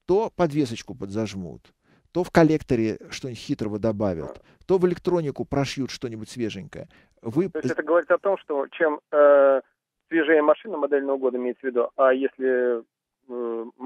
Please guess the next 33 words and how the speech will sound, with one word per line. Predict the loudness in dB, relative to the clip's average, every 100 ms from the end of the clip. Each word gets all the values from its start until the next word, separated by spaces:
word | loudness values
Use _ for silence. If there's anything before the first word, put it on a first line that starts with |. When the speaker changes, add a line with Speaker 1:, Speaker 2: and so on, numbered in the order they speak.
| -6
Speaker 2:
модель | 0 0 2
осталась | -2 0 -4 _
та | -8
же | _
самая, | -4 -4
то | -10
есть, | _
например, | -20 -12 -8 -8
она | -4 -2
лучше. | -2 -2 -12 -20 _ _
То | -20
есть, | -20
например, | -18 -10 -10
десятый | -6 0 0 4
год | 0
лучше | 2 -6 -8
шестого, | -16 -8 -6
если | -6 -8 -2
это, | 0
это | 2 2
одна | 2 0 -2
и |
та | -2
же | -4
модель. | -2 -6 -6
Speaker 1:
Да, | 2 2 2
десятый | -2 0 0
год | 0 -2 -2
лучше | -4 -4 -6
шестого, | -8 -6 -4 -2
но | -2 4
даже | 4 4 -4 -2
он | -2 -2